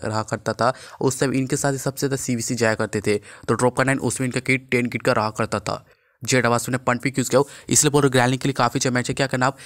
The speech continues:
एक दो टीमें ऐसे जेड आवाज और रिजवान हुसैन को सीवीसी रोटेट करना, अहमद सजाद और टी ताहिर को ऐसे रोटे-, रोटेट कीजिएगा सीवीसी, तो ग्रैलिंग वाले टारगेट करना बहुत आपके लिए इंपॉर्टेंट है ग्रैलिंग। तो ग्रैलिंग जरूर से खेलें, क्योंकि ना पहली बात तो लाइनअप आएगा नहीं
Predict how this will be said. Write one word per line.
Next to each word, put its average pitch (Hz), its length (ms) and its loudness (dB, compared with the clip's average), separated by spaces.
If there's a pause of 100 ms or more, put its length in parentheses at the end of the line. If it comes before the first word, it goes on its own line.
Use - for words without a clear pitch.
(140)
एक 127 160 4
दो 135 80 2
टीमें 135 260 0
ऐसे 120 220 0
जेड 123 200 2
आवाज 127 340 2 (320)
और 120 140 4
रिजवान 120 260 2
हुसैन 123 220 -4
को 120 60 -2
सीवीसी 117 300 -2
रोटेट 117 260 -2
करना, 117 240 2 (360)
अहमद 123 300 2
सजाद 127 380 0 (280)
और 123 280 4 (320)
टी - 120 2
ताहिर 127 220 2
को 127 80 2
ऐसे 127 180 2
रोटे-, 117 540 -2
रोटेट 113 480 -2
कीजिएगा 117 340 0
सीवीसी, 107 460 -2 (260)
तो 135 80 0
ग्रैलिंग 127 340 2
वाले 139 200 2
टारगेट 113 340 2
करना 104 220 0
बहुत 123 320 -2
आपके 123 180 -2
लिए 123 80 0
इंपॉर्टेंट 113 400 0
है 110 140 0
ग्रैलिंग। 95 380 -2 (600)
तो 120 60 -2
ग्रैलिंग 131 300 2
जरूर 135 140 -2
से 135 100 2
खेलें, 120 220 -2
क्योंकि 135 200 -2
ना 135 140 2 (280)
पहली 120 140 2
बात 131 120 0
तो 131 60 0
लाइनअप 123 320 0
आएगा 127 200 0
नहीं 120 200 0